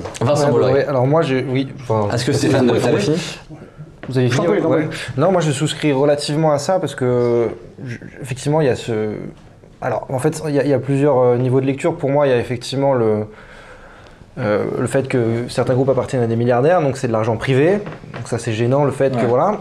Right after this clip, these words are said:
Speaker 2: Mais en même temps, je pense que, effectivement, le service public, quand on écoute France Inter, il y a aussi, effectivement, une, quand bien même c'est de l'argent public, il y a,
Speaker 1: Un biais.
Speaker 2: euh, il y a un biais, et puis il y a, voilà, il y a un discours qui est, euh... Enfin, en tout cas, il y a
Speaker 1: Alors
Speaker 2: une,
Speaker 1: que c'est
Speaker 2: il y a un
Speaker 1: Mozart, c'est un
Speaker 2: traitement de
Speaker 1: scandale.
Speaker 2: l'information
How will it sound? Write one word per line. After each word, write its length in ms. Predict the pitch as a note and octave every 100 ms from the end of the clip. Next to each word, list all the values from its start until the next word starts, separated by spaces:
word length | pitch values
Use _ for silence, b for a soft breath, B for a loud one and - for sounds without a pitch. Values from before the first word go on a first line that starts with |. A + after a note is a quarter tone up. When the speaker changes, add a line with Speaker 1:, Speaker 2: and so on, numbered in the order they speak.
| -
Speaker 2:
Mais 360 | B2 C#3 C3+
en 60 | B2+
même 180 | B2+ B2
temps, 260 | E3+ F#3+
je 80 | F#3
pense 220 | D#3+ D#3+ -
que, 120 | C3+
effectivement, 460 | B2 B2+ - C3+
le 60 | D3
service 300 | C3+ B2+ B2+
public, 380 | - B2+ E3 F3
quand 240 | A#2+ A2
on 80 | A#2
écoute 200 | A#2+ B2
France 240 | - A2
Inter, 260 | A2+ G#2 C#3+
il 40 | B2
y 40 |
a 80 | A#2
aussi, 200 | A2+ -
effectivement, 540 | B2+ A2+ - B2+ C3 B2+ B2+ - -
une, 400 | A#2+ A2+ G#2+ G#2 B B B -
quand 100 | A#2
bien 80 | A#2
même 80 | B2+
c'est 120 | B2+
de 40 |
l'argent 220 | A2+ G#2+ A2
public, 320 | A2+ D3+ D3+
il 40 | B2
y 20 |
a, 60 | G#2+
Speaker 1:
Un 20 |
biais. 180 | B2 A2
Speaker 2:
euh, 40 | - B B B B -
il 60 | A#2
y 40 |
a 80 | A#2
un 60 | A2+
biais, 180 | D3+
et 60 | D#3
puis 160 | - A#2+
il 40 |
y 40 |
a, 60 | A2
voilà, 180 | B2 D3+
il 80 | A2+
y 40 |
a 60 | G#2+
un 60 |
discours 400 | A2 G#2+ - C#3+
qui 140 | - A#2
est, 60 | G#2+
euh... 340 | G2+ G2 G2 -
Enfin, 140 | G#2+
en 60 | G#2
tout 120 | B2
cas, 140 | C3
il 80 | B2+
y 20 |
a 40 | A2+
Speaker 1:
Alors 100 | G#2+
Speaker 2:
une, 60 |
Speaker 1:
que 60 | A2
c'est 60 | -
Speaker 2:
il 80 |
y 40 | B2
a 20 |
un 40 | A#2+
Speaker 1:
Mozart, 120 | -
c'est 60 |
un 40 | E3+
Speaker 2:
traitement 180 | - E3+
de 40 |
Speaker 1:
scandale. 160 | D#3+ C#3
Speaker 2:
l'information 680 | G#2 C3+ B2+ B2 - F#3